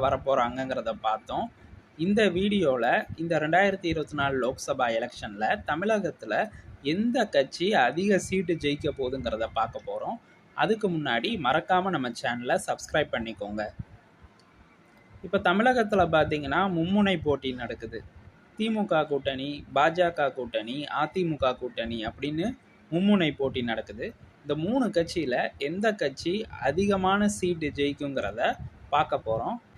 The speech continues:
தமிழ்நாடு சீஃப் மினிஸ்டர் ஸ்டாலின் சார் ஜாதகத்தை வச்சு திமுக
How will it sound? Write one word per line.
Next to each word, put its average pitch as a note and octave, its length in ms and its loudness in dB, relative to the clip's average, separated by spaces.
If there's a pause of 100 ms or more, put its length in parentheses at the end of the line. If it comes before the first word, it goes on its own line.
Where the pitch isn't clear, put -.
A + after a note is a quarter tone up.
(280)
தமிழ்நாடு C4 480 4 (120)
சீஃப் A#3 260 -4
மினிஸ்டர் G3 480 2
ஸ்டாலின் F#3+ 500 2
சார் D#3+ 240 4 (100)
ஜாதகத்தை C#3+ 600 4
வச்சு A2 320 -4 (540)
திமுக A3+ 420 4